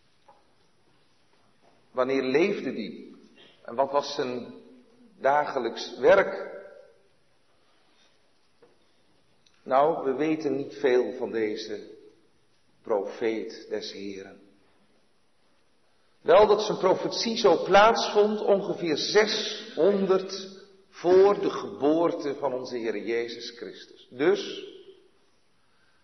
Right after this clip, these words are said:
we hebben vanavond, en God geven ook aanstaande woensdagavond, een profetie van zesentwintighonderd jaar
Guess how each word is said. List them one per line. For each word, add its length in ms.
we 160
hebben 640
vanavond, 1040
en 140
God 260
geven 380
ook 200
aanstaande 460
woensdagavond, 1120
een 120
profetie 1080
van 460
zesentwintighonderd 1900
jaar 500